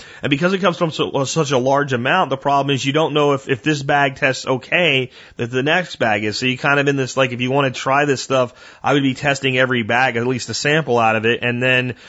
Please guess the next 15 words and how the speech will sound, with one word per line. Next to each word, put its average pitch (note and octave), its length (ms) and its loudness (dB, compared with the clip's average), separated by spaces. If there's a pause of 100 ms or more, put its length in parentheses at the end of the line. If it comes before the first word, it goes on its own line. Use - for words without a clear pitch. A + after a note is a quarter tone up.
(140)
that C3+ 140 0
means C#3+ 160 2
I C3+ 60 2
have C3 80 0
to A#2+ 80 -6
test C3+ 300 -2
it A#2 80 -6
this C3 240 0
year B2 100 2
and A2+ 200 -4
<laughs> - 0 -
use B2+ 140 -2
it B2+ 80 0
next C3+ 360 0
year, A2 320 2